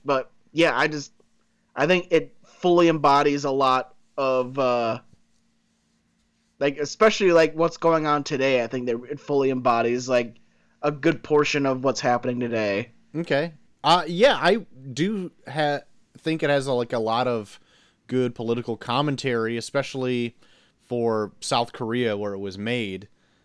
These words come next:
Speaker 2: Um, I don't know
Speaker 1: Yeah.
Speaker 2: a ton of South Kor-, about South Korea, to be perfectly honest, but from what it shows there, it's got quite a dichotomy of, like, an upper class and a lower class. And I don't know if there is,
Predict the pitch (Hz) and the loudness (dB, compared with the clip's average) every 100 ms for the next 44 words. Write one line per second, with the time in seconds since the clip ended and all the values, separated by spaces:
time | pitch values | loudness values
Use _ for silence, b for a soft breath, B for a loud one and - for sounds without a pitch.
0 | _ 120 117 123 139 120 117 101 - - | _ -8 -2 0 0 2 0 0 -4 -4
1 | 143 147 120 117 107 - 113 101 110 104 | -2 -2 -2 -4 -4 -8 -10 -10 -12 -8
2 | 101 95 - 110 101 - 101 95 98 101 | -8 -8 -12 -8 -8 -8 -10 -8 -10 -10
3 | 95 - - 123 - 107 107 98 117 151 | -12 -12 -8 -8 -8 -8 -4 -2 -2 -4
4 | 123 131 120 - b b b b _ _ | 0 0 0 -4 b b b b _ _
5 | _ - - - 147 143 151 143 - 165 | _ -20 -16 -2 2 6 4 4 2 2
6 | 147 131 180 165 143 - 143 - - - | 2 2 4 2 0 0 0 -2 -10 0
7 | 139 151 143 139 135 143 139 143 143 131 | 2 4 2 -2 -4 -2 -2 -2 -2 0
8 | 127 123 117 120 135 - 123 127 135 131 | 0 -2 -2 -2 -4 -4 -2 -2 -2 -4
9 | 110 110 131 143 - 98 95 104 - - | -4 -2 0 -2 -2 -2 -2 -6 -12 -20
10 | _ _ _ _ _ _ _ _ 113 117 | _ _ _ _ _ _ _ _ -6 -2
11 | 120 135 131 139 123 120 151 143 | 0 0 0 0 -2 0 -2 -4